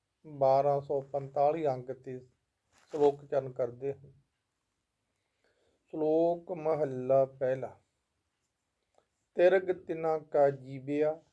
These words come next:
ਜੇ ਲਿਖ ਲਿਖ ਵੇਚਣ ਨਾ।" ਫਟਲਾਂਤ ਪਾਉਂਦੇ ਆ ਜਿਹੜੇ ਨਾਮ ਨੂੰ ਵੇਚਦੇ ਆ, ਬਾਣੀ ਨੂੰ ਵੇਚਦੇ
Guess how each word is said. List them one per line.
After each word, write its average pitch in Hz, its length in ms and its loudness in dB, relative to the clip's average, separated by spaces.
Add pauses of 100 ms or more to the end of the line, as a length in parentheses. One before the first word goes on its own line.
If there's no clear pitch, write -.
(320)
ਜੇ 175 220 4
ਲਿਖ 160 280 -4
ਲਿਖ 202 280 0 (680)
ਵੇਚਣ 139 520 -8
ਨਾ।" 101 280 -18 (3250)
ਫਟਲਾਂਤ 151 560 -4
ਪਾਉਂਦੇ 127 440 -8
ਆ 160 100 -10 (1600)
ਜਿਹੜੇ 175 280 2
ਨਾਮ 143 440 2
ਨੂੰ 156 180 -4
ਵੇਚਦੇ 143 500 -2
ਆ, 151 80 6
ਬਾਣੀ 131 320 -2
ਨੂੰ 135 160 -6
ਵੇਚਦੇ 117 360 -12